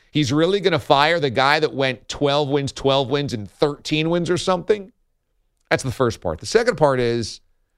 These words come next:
is it a premier prestige job? Of course, head coach of the Dallas Cowboys. Deion has roots, played in Dallas, knows Jerry well, Cowboys hero.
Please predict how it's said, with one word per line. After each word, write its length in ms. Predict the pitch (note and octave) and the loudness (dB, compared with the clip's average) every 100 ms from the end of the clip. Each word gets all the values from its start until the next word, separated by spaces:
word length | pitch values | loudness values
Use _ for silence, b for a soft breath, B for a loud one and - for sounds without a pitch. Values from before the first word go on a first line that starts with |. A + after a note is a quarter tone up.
| _ _ _ _ _ _ _ _ _ _ _ _ | _ _ _ _ _ _ _ _ _ _ _ _
is 240 | E3+ E3 - | 2 2 2
it 120 | D#3 | 2
a 220 | C#3 C3 | 2 0
premier 840 | A#2 _ - C#3 C3+ E3 F#3 F#3 | -4 _ -4 -2 0 0 0 -2
prestige 1120 | D#3+ - - A#2 - - - D#3+ D3 C#3+ C3 - | -4 -8 -8 -6 -8 -12 -2 0 0 0 -2 -6
job? 600 | - C3+ C3 C#3 D3+ C#3 _ _ _ _ | -2 2 4 2 0 -4 _ _ _ _
Of 60 | _ | _
course, 560 | D#4 C#4+ C#3 - - _ | 0 0 -2 -10 -20 _
head 200 | C3+ B2 | -2 0
coach 160 | C#3 A2 | -2 -2
of 40 | |
the 60 | G#2+ | -2
Dallas 260 | G#2+ F#2+ | -2 -2
Cowboys. 600 | - F2 D2 A#1+ A#1 - _ _ _ _ _ _ _ _ _ _ _ _ _ _ _ _ _ | -6 -10 -12 -16 -20 -20 _ _ _ _ _ _ _ _ _ _ _ _ _ _ _ _ _
Deion 340 | C3 C3 C#3 C#3+ | 2 4 4 4
has 300 | E3 E3 D#3+ | 2 2 -2
roots, 720 | A3 F#3 - - - - _ _ _ | -2 -4 -10 -18 -18 -20 _ _ _
played 400 | - F#2+ A#2 C3+ | -10 -2 0 2
in 160 | C#3 D3+ | 0 0
Dallas, 680 | F3 F#3+ E3 D3+ - - - | 0 0 -6 -10 -14 -14 -6
knows 440 | G#2 B2+ C3+ B2 | 0 2 2 -2
Jerry 440 | F2+ D3+ D#3 D#3+ | 0 0 2 -2
well, 580 | E3 G3+ G3 F3 F3 F3 G3+ _ - | 0 0 -2 -4 -8 -14 _ _ -4
Cowboys 720 | C3+ C3 D3 C3+ E3 F3 E3+ | 2 4 2 0 -2 -2 -2
hero. 560 | - G#3 D#3 C3+ C#3 | -2 -2 -2 -6 -8